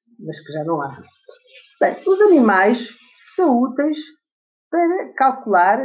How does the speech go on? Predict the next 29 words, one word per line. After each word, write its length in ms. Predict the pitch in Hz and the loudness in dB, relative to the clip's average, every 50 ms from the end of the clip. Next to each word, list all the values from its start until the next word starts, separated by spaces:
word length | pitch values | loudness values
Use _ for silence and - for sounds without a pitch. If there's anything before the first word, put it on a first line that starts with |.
| - - - | -8 -12 -10
a 80 | - 196 | -6 -6
idade 440 | 196 185 160 170 170 190 208 208 | -6 -4 -2 0 0 0 0 -2
das 120 | 226 220 - | -4 -6 -6
rochas. 520 | - - 190 202 202 - - - - - _ | -4 -4 -4 -4 -4 -6 -18 -20 -20 -20 _
Isto 200 | - - - 202 | -20 -14 -12 -12
é 40 | |
estranho, 460 | 208 208 - - 190 185 180 214 247 240 | -12 -12 -10 -10 -6 -6 -6 -4 -6 -8
mas 120 | 226 247 | -8 -10
é 80 | 277 277 | -12 -12
verdade. 340 | 311 269 247 - - - _ _ _ _ _ _ _ _ _ _ _ _ _ | -12 -10 -10 -10 -12 -12 _ _ _ _ _ _ _ _ _ _ _ _ _
Os 160 | - 160 156 | -14 -14 -12
dinossauros 720 | 175 202 214 220 220 214 208 - 180 165 185 220 302 311 - - - - _ _ _ _ - | -8 -4 -2 -2 -2 -2 0 0 2 2 2 2 -2 -4 -6 -10 -20 -20 _ _ _ _ -8
já 220 | 165 180 185 180 - | -2 -2 -2 -2 -2
tinham 300 | - 208 208 208 202 202 | -6 -8 -8 -8 -8 -10
cérebros 400 | - 202 190 185 185 180 170 175 | -8 -6 -6 -6 -6 -8 -16 -16
reduzidos. 640 | 180 185 196 196 196 208 294 302 226 160 160 147 - - _ _ _ _ _ _ _ - | -14 -14 -14 -14 -12 -10 -8 -8 -8 -8 -10 -14 -16 -20 _ _ _ _ _ _ _ -6
Eram 300 | 185 214 262 294 302 277 | -2 0 0 2 2 0
os 180 | 226 220 - - | 0 -2 -6 -10
senhores 300 | - 175 180 175 175 165 | -8 -6 -4 -4 -4 -4
do 180 | 170 175 190 202 | -4 -4 -2 0
mundo. 520 | 262 311 294 240 175 147 143 135 131 - - _ _ _ _ _ _ _ _ _ _ _ _ _ _ _ _ _ _ _ _ _ _ _ - - | 2 2 2 2 0 -2 -6 -12 -14 -16 -20 _ _ _ _ _ _ _ _ _ _ _ _ _ _ _ _ _ _ _ _ _ _ _ -8 -2
Eh, 500 | - 185 180 180 180 185 180 180 180 _ _ _ _ _ _ _ _ _ _ _ _ _ _ - - - _ | 0 2 4 4 2 0 -2 -6 -14 _ _ _ _ _ _ _ _ _ _ _ _ _ _ -20 -20 -20 _
temos 420 | - 294 320 285 269 233 214 - - | -8 -6 -4 -4 -4 -4 -6 -10 -12
deles 440 | 170 233 285 277 240 226 208 208 - - - - - - - | -8 -4 -2 -2 0 -2 -4 -8 -10 -14 -18 -18 -18 -20 -14
mamíferos 720 | 190 190 196 214 214 220 247 240 220 226 - 170 165 - | -8 -4 0 0 2 2 2 0 -2 -6 -8 -14 -14 -10
selvagens 800 | - 185 165 160 156 160 175 202 240 254 247 277 277 285 269 277 | -6 -4 -4 -2 0 0 2 2 2 0 -2 -4 -6 -6 -8 -10
que 440 | - _ _ _ _ _ _ _ _ | -14 _ _ _ _ _ _ _ _
também 260 | - 262 240 214 226 220 | -4 -2 -2 0 0 -2
desapareceram. 720 | 214 214 214 - - 226 - - 302 254 190 170 160 160 | -2 -4 -6 -8 -10 -10 -6 -4 -2 -2 -2 -4 -6 -10